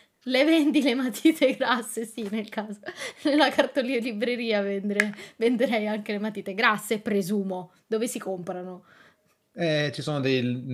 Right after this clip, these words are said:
Speaker 2: negozi apposta dove c'hanno tutti strumenti per, per incidere, per, eh,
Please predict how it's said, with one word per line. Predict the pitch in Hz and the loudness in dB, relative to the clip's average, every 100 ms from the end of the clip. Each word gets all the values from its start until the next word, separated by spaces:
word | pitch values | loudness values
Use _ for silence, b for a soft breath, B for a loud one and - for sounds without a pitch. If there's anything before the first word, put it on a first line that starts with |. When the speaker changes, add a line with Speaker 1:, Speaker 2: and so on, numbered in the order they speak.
| 123 | -4
Speaker 2:
negozi | 127 127 135 | 2 2 2
apposta | 139 - 139 131 | -2 0 0 0
dove | 120 | -2
c'hanno | 117 117 | -2 -4
tutti | 120 117 | -6 -8
strumenti | - 113 120 117 117 | -6 -4 -2 -2 -4
per, | 113 110 110 107 110 107 - b b b b _ _ _ _ _ 147 | -6 -6 -6 -4 -4 -6 -14 b b b b _ _ _ _ _ -12
per | - 131 | -6 -4
incidere, | 139 120 165 165 160 165 165 165 160 | -2 -2 0 8 10 12 12 10 8
per, | - 123 123 120 | 8 8 8 6
eh, | 117 113 113 113 117 | 6 6 6 4 0